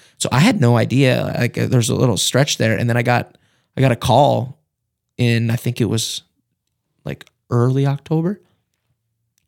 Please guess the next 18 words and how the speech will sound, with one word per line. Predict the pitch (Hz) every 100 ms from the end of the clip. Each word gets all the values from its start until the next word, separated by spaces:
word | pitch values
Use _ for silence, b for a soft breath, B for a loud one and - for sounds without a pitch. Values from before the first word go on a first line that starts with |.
| -
like, | 120
early | 110 127 131
October, | 123 131 120
mid-October. | 117 110 110 117 104 b b b b
And | 127
I |
got | 123 123
a |
call | - 123 123
and | 113
it | 113
was, | 95 98 - - -
is | 110 - - _ _ _
from | - 113 117 - _
the | -
producer | - 127 123 113
from | 104 110
Idol | 123 156 -